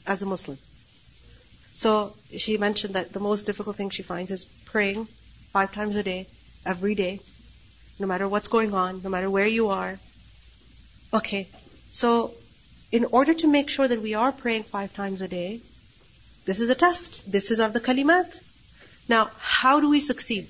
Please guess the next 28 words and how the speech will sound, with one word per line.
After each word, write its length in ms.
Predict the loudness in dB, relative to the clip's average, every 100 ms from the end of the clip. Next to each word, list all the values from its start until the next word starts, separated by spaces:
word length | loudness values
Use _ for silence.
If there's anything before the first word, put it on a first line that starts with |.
| -12
You 160 | -8 -2
look 160 | 0
at 140 | 0 -2
the 80 | -4
example 420 | -4 -4 -4 -6
of 80 | -6
Ibrahim 480 | -6 -8 -6 -6
alayhi 220 | -6 -8 -8
salam. 360 | -8 -10 -12 -18 -20 -20 -20 _ -20 -4
What 160 | 0 0
did 100 | -2
he 160 | -2
do? 180 | -2 -2 -4 -20 -20 -20 -20 -20 -20 -20 -20 -20 -12 0
Was 180 | 0
he 160 | 0 -2
willing 640 | -2 -2 -2 -2 -2 -6 -12 -20 -20 -20 -12
to 100 | -8
slaughter 640 | -6 -6 -2 0 0 -4
his 240 | -4 -6 -8
son 240 | -8 -8 -8 -12 -20 -20 -20 -20 -20 -20
for 200 | -4 -2
Allah 220 | 0 0 -2
subhanahu 360 | -4 -6 -6 -4
wa 60 | -6
ta'ala? 180 | -8 -12 -16 -20 -20 -20 -20 -20 -20 -12 0
Was 160 | 2
he? 120 | 6 4 2 -16 -20 -20 -20 -18 -4
Yes. 540 | -2 -2 -6 -10 -14